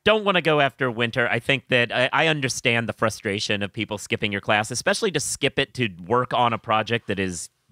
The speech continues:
generally not graded. So I think that I, I kind of side with him, even though he,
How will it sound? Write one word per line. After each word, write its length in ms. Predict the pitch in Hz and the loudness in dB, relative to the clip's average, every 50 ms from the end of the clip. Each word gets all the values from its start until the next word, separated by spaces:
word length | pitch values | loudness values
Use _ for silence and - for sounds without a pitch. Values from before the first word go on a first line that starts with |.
| 92 | -20
generally 500 | 80 - - 107 110 107 107 104 104 104 | -6 -2 0 0 2 0 0 0 0 0
not 300 | 101 95 95 98 - - | 0 0 0 0 0 -2
graded. 440 | - 87 87 87 87 101 110 113 110 - _ _ | -4 -4 -4 -2 -2 -2 -4 -4 -6 -14 _ _
So 400 | - - - 104 95 92 87 87 _ | -18 -6 -2 -2 0 0 -2 -6 _
I 80 | - 101 | -10 -10
think 140 | 110 104 | -10 -6
that 160 | - 98 85 78 _ _ _ _ _ _ _ _ _ _ _ _ | -6 -6 -6 -8 _ _ _ _ _ _ _ _ _ _ _ _
I, 160 | 120 120 120 123 | 0 0 2 2
I 100 | 117 127 | 0 2
kind 200 | - 160 165 151 | 2 2 2 2
of 100 | 127 95 | 0 -4
side 360 | - - - 131 113 110 101 | -10 0 2 4 4 4 2
with 100 | 95 98 | -2 -4
him, 220 | - 107 104 92 92 | -2 -2 -2 -2 -2
even 160 | 101 107 107 | -2 -2 0
though 180 | 104 101 98 | 0 0 0
he, 380 | 98 87 101 98 92 92 90 - | 0 -2 -4 -2 -2 -4 -6 -8